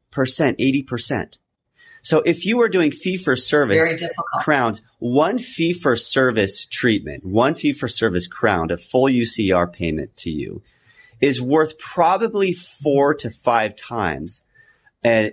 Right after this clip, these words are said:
Speaker 1: in-network P P O that's feeding you six, seven hundred bucks on that crown.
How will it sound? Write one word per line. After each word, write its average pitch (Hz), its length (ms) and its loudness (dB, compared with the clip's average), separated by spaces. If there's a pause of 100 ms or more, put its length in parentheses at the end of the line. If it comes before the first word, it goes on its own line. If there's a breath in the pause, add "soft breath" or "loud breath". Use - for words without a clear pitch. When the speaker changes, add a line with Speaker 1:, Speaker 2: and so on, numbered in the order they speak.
(100)
Speaker 1:
in-network 135 920 2 (760)
P 143 240 0
P 120 300 2
O 90 240 2
that's 107 320 -2
feeding 127 440 0
you 107 220 -2
six, - 380 -4
seven 95 520 0 (300)
hundred 98 360 0
bucks 87 440 -2 (220)
on 98 320 2
that 85 240 -2
crown. 85 460 -2